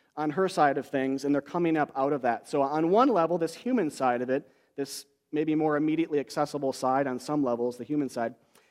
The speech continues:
is the idea of wilderness implies a time of conflict.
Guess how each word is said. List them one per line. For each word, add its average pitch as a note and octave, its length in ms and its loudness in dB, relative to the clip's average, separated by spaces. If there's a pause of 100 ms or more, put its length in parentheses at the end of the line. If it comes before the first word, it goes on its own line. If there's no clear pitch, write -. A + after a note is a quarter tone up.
(280)
is E3+ 100 -4
the F3 100 4
idea F3+ 280 4
of C#3+ 120 -4
wilderness F3 720 4
implies E3+ 720 0
a D#3 40 -2
time D3+ 320 -2
of C3 140 -4
conflict. A#2 680 -10